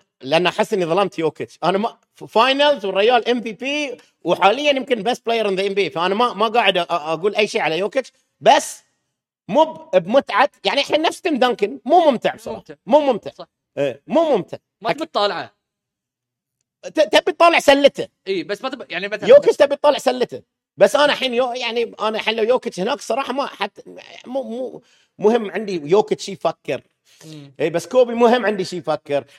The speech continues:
Speaker 1: ايفرسون مهم عندي شنو قلبه. إيه.
Speaker 2: لأن المنتاليتي عن المنتاليتي تفرق، والهايب وال-، والناراتيف اللي تصير عليه، يعني،
Speaker 1: شوف،
Speaker 2: عادي،
Speaker 1: أنا، أنا،
Speaker 2: بسيط.
Speaker 1: أنا ما عاشرت جميع شعوب العالم، بس في ثلاث شعوب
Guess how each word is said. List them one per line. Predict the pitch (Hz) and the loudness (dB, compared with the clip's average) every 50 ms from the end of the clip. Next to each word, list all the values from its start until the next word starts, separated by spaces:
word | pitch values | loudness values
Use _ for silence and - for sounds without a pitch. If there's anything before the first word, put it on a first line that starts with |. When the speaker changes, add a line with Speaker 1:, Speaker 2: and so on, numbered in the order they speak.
| _ - | _ 0
Speaker 1:
ايفرسون | 160 190 202 190 220 - - 226 208 | 0 0 0 0 -4 -6 -6 -6 -2
مهم | 196 202 226 226 190 | 0 0 0 0 -2
عندي | 196 202 185 180 | -6 -6 -6 -8
شنو | - 190 175 165 | -6 -6 -6 -4
قلبه. | 143 160 160 156 147 139 147 139 135 135 _ _ _ _ _ _ - | -2 0 0 0 0 0 0 0 0 -4 _ _ _ _ _ _ -8
إيه. | 131 135 123 113 - - | -6 -6 -6 -8 -8 -8
Speaker 2:
لأن | 185 208 | -8 -8
المنتاليتي | 233 240 277 285 - 277 277 269 269 269 | -6 -8 -8 -8 -8 -8 -8 -8 -6 -8
عن | 240 | -8
المنتاليتي | 233 233 226 - 240 240 233 233 233 | -8 -10 -12 -10 -10 -10 -10 -10 -14
تفرق، | _ - 160 127 117 _ _ _ _ _ _ _ - | _ -18 -18 -18 -18 _ _ _ _ _ _ _ -8
والهايب | 175 180 165 156 220 247 240 233 233 _ _ _ _ _ _ _ | -8 -8 -6 -4 -2 -2 -2 -2 -6 _ _ _ _ _ _ _
وال-، | 156 165 165 170 - | -10 -8 -8 -8 -8
والناراتيف | 170 175 170 165 160 170 202 233 240 233 240 240 196 180 | -10 -10 -10 -10 -10 -8 -6 -6 -6 -8 -8 -10 -12 -10
اللي | 185 170 170 | -10 -10 -10
تصير | 165 170 - - 226 208 | -12 -14 -12 -10 -10 -8
عليه، | 180 175 180 185 190 196 240 262 285 262 | -6 -6 -6 -6 -6 -8 -10 -12 -14 -16
يعني، | 180 180 220 220 _ _ _ _ _ _ _ _ _ _ _ _ _ _ _ _ _ _ _ - | -12 -12 -12 -12 _ _ _ _ _ _ _ _ _ _ _ _ _ _ _ _ _ _ _ -8
Speaker 1:
شوف، | - | -6
Speaker 2:
عادي، | 202 185 - - | -6 -6 -6 -6
Speaker 1:
أنا، | 156 165 170 165 - 147 156 | -4 -4 -4 -4 -4 -4 -6
أنا، | 160 160 | -4 -4
Speaker 2:
بسيط. | 156 127 139 143 | -6 -6 -6 -6
Speaker 1:
أنا | 147 147 | -6 -4
ما | 160 180 170 - - | -4 -4 -6 -6 -6
عاشرت | 135 151 139 - 170 151 123 _ - | -8 -8 -6 -4 -6 -6 -6 _ -10
جميع | 143 143 156 - | -8 -8 -8 -10
شعوب | - - 135 139 131 | -10 -12 -12 -10 -10
العالم، | 127 123 143 147 147 131 | -6 -6 -4 -4 -4 -6
بس | 123 127 - | -8 -10 -12
في | - 147 147 | -12 -16 -14
ثلاث | - - 143 156 175 180 156 - | -8 -8 -6 -4 -4 -6 -6 -8
شعوب | - - 139 127 139 175 175 180 185 185 _ | -12 -12 -10 -8 -6 -4 -4 -4 -6 -8 _